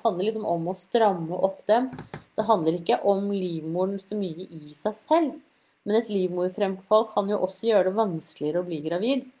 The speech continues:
Eh, sånn at, eh, hvis du skulle ønske å få flere barn da.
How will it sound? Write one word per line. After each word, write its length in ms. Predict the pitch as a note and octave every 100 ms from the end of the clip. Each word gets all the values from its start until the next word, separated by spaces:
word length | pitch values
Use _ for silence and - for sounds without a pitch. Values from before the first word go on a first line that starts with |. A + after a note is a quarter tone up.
| _ _ _ _ _
Eh, 420 | - F3 F3+ F#3 F#3
sånn 220 | F#3+ F#3
at, 220 | E3+ E3+ F#3
eh, 180 | F3+ F3
hvis 160 | F#3 -
du 80 | E3+
skulle 400 | - F3+ E3+ E3
ønske 380 | F3+ E3+ -
å 60 | E3
få 160 | D#3+ D#3+
flere 300 | - C#3 C#3+
barn 300 | D3 C#3 D3+
da. 80 | D3+